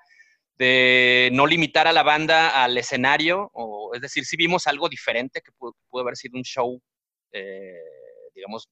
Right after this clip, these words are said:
normal o regular de, de una banda. Eh, estaban estos autos, lowrider, las bicicletas lowrider que de repente pasaban por ahí. Eran cuatro cámaras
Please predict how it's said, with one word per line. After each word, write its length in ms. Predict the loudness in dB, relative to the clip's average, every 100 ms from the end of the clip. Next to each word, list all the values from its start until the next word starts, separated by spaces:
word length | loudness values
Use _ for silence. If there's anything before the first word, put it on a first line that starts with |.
| _ -20 -20 -8
normal 460 | -4 -2 -4 -4
o 40 | -4
regular 440 | -8 -6 -6 -4
de, 300 | -4 -4 -6
de 160 | -10 -10
una 200 | -6 -4
banda. 360 | -4 -6 -8 -12 _ -20 -20 _ _
Eh, 240 | -6 -4 -4
estaban 340 | -2 0 0
estos 300 | -2 -6 -2
autos, 580 | 2 2 0 -2 -2 -2
lowrider, 460 | -4 0 2 2 2
las 140 | -2
bicicletas 420 | -6 -10 -6 -4
lowrider 460 | -2 0 2 0 0
que 80 | -4
de 60 |
repente 240 | -6 -6 -6
pasaban 300 | -6 -4 -4
por 140 | -2
ahí. 400 | -2 -2 -4 -6 _ _ _ _ _ _
Eran 200 | -6 0
cuatro 260 | 0 0
cámaras 680 | -2 0 2 2 0 -4